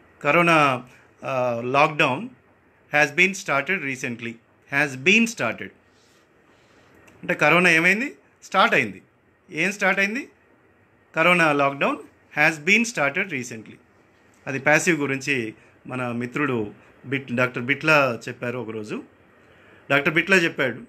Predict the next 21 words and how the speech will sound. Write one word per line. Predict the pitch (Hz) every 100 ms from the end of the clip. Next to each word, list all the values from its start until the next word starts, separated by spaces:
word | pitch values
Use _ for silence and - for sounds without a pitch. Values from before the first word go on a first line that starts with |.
| _ -
అంటే | 170
ఇక్కడ, | 214 190 175 156 147 - _ _ -
ఆ, | 147 143 139 143 - 151
has | 170
been, | 180 202 131 95 _ _ _ _ _ _ _ _ -
the, | 135 131 120 127
the | 123 120 - _ _ _ _ _ -
corona | 151 180 165 139 123 - 143
recession | 139 151 185 254 - _ 131
has | 135 127
been | 147 143
started | 131 127 196 165
recently. | 127 127 113 110 - _ _ _ _ -
అంటే | 180 208
రీసెంట్ | 190 208 262 240
పాస్ట్‌ని | 202 180 180 180
తెలియజేసేటప్పుడు. | 165 127 120 120 110 120 - 101 _ _ _ _ - - -
మరి | 240
కొంతమంది | 233 226 220 233 226 214 247
దీన్ని, | 165 196 196 190 131 254 - - -
ఆ, | -